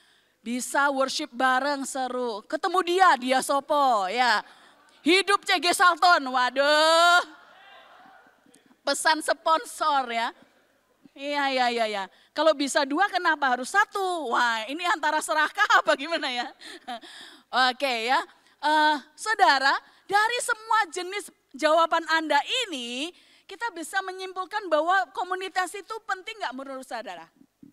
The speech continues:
Penting ya? Penting. Oke, yang kedua, saya mau Anda jawab di sini. Menurut Anda, untungnya punya komunitas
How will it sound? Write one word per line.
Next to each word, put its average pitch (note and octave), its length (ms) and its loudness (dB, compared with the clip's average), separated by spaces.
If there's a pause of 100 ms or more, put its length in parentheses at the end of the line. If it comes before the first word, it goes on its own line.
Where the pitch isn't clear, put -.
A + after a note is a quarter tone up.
(580)
Penting C#4 340 -6
ya? A#3+ 160 0 (400)
Penting. G3+ 480 -12 (240)
Oke, E4+ 480 -2 (320)
yang G#4 320 -4
kedua, F#4+ 540 -2
saya F4+ 340 -8
mau G4 160 -8
Anda F4 240 -4
jawab F4 320 0
di E4 160 -12
sini. D#4 320 -12
Menurut G#4 460 -2 (260)
Anda, C4+ 460 -4 (320)
untungnya G4+ 800 -8
punya F#4+ 260 -12
komunitas E4+ 640 -12